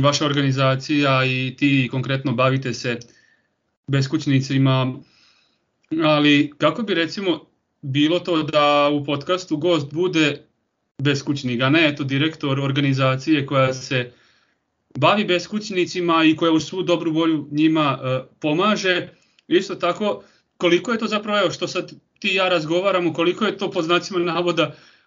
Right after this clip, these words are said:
pošteno? Vi, ti kao predstavnik organizacije ADRA, ja kao novinar, koliko smo mi zapravo kompetentni da govorimo na ovu temu i ti kao direktor koja se bavi,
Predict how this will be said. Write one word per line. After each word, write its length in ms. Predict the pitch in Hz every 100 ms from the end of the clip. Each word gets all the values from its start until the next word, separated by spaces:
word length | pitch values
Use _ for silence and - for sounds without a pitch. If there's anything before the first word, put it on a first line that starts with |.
| _
pošteno? 540 | - 156 - 175 147 135
Vi, 220 | 160 156
ti 160 | 190 175
kao 160 | 175 -
predstavnik 420 | 160 160 175 156
organizacije 960 | 151 156 143 151 156 170 180 156 131 _ 151
ADRA, 400 | 180 202 180 170
ja 280 | 185 175
kao 400 | 139 185 175 160 -
novinar, 580 | 151 160 196 175 165 156 - _ _ _ _ _ _ -
koliko 420 | 170 165 - 247
smo 200 | 233 214
mi 160 | 214
zapravo 360 | 208 208 202 185
kompetentni 800 | - 180 175 151 175 175 175 156
da 100 | 143
govorimo 640 | 139 151 160 190 185 170
na 300 | 165 160 156 165
ovu 260 | 165 165
temu 440 | 165 165 170 180 175
i 160 | 165 139
ti 160 | 196
kao 180 | 190 180
direktor 420 | 147 151 180 185 180
koja 160 | 180
se 200 | 147 -
bavi, 500 | 139 151 202 202 -